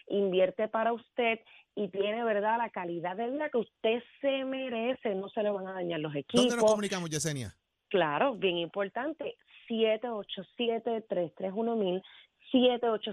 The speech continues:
Speaker 1: siete, tres tres uno mil. Este es el número al cual usted debe llamar y aprovechar la oferta triple cero,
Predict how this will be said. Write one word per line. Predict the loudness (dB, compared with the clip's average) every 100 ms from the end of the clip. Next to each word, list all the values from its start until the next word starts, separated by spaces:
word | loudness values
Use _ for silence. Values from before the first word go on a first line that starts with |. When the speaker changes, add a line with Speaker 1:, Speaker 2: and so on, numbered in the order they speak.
| -4
Speaker 1:
siete, | -2 -2 -4
tres | -6 -6
tres | -6 -4
uno | -2
mil. | 0 -2 -6 -20
Este | -6 0
es |
el | 0
número | 0 -4
al | -2
cual | 0 0
usted | 0 0
debe | 2 0
llamar | 0 0 0
y | -2
aprovechar | 0 -2 -2 -4
la | -4
oferta | -4 -4 -4
triple | -4 -6 -4
cero, | 0 0